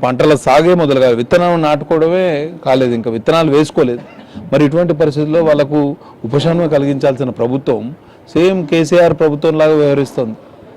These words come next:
కాబట్టి ఏదైతే కేసీఆర్ ప్రభుత్వానికి పట్టినకైతే వీళ్ళకు కూడా పడుతుంది. ప్రజల ఆగ్రహానికి గురైతే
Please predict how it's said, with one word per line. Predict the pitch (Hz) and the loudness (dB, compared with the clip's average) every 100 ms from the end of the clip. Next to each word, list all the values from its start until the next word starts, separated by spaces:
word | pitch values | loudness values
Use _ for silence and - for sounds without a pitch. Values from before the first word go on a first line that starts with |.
| - | -6
కాబట్టి | 120 147 151 160 160 - 110 | 2 2 4 2 2 -2 -2
ఏదైతే | 120 147 139 | 0 2 2
కేసీఆర్ | 135 147 160 156 | 0 2 2 2
ప్రభుత్వానికి | 160 151 170 160 | 2 2 0 0
పట్టినకైతే | 156 147 160 160 180 | 0 0 0 0 2
వీళ్ళకు | 170 165 | 2 2
కూడా | 151 151 | 2 2
పడుతుంది. | 139 127 127 123 - - - - - | 2 0 -4 -10 -14 -20 -20 -20 -8
ప్రజల | 117 147 | 0 2
ఆగ్రహానికి | 147 147 151 156 156 | 4 4 4 2 2
గురైతే | 139 143 139 147 139 | 0 0 2 0 -2